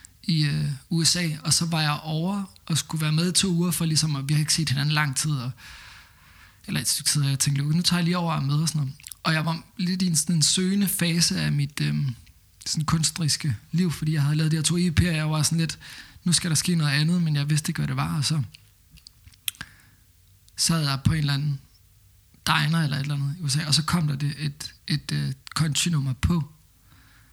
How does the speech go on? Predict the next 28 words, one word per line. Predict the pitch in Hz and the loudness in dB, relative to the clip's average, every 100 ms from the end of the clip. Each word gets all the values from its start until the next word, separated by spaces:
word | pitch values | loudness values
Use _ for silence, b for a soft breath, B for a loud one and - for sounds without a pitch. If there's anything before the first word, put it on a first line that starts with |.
| b - | b 0
Og | |
så | 165 156 | 0 0
blev | 165 | -2
jeg | 143 | 0
bare | 151 156 | 0 0
virkelig | 170 165 | 0 0
sådan | 175 - | 0 0
grebet | 170 190 208 | -2 -2 0
af | 180 | -2
det. | 190 180 - _ - | -2 -6 -10 _ -2
Altså | 156 160 | 0 2
sådan, | - 170 156 | 0 0 0
øh, | 143 147 | -2 -2
på | - 156 | -2 0
sådan | 160 156 | 2 0
en, | 139 | 0
øh, | 139 135 | -2 -2
det | 160 | -2
ramte | 156 165 175 | 0 0 0
mig | 165 | 2
lige | |
i | 175 | 2
maven, | 160 165 180 | 2 0 0
som | - 156 | 0 0
musik | 156 151 190 175 | 2 2 2 0
nogle | 180 202 | 0 2
gange | 185 156 147 | 0 0 0
kan, | 160 | 0